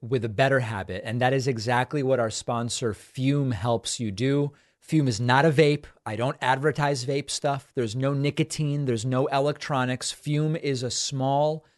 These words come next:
cylindrical wooden device that just delivers plant-flavored air. It comes in a variety of flavors that people love: crisp mint, maple pepper,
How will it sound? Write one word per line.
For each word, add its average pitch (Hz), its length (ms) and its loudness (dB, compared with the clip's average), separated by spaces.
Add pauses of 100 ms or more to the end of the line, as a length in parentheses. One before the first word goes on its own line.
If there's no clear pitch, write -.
(120)
cylindrical 151 960 2
wooden 135 420 0
device 143 600 0
that 117 220 -4
just 135 260 -6
delivers 123 480 -2
plant-flavored 127 1300 -2 (100)
air. 90 380 -4 (480)
It 127 160 -2
comes 147 280 2
in 135 120 2
a 120 40 2
variety 120 460 4
of 147 80 0
flavors 143 540 0
that 113 180 -6
people 123 240 -6
love: 147 460 2
crisp - 440 -2
mint, 147 460 -2
maple 127 380 -2
pepper, 165 580 -2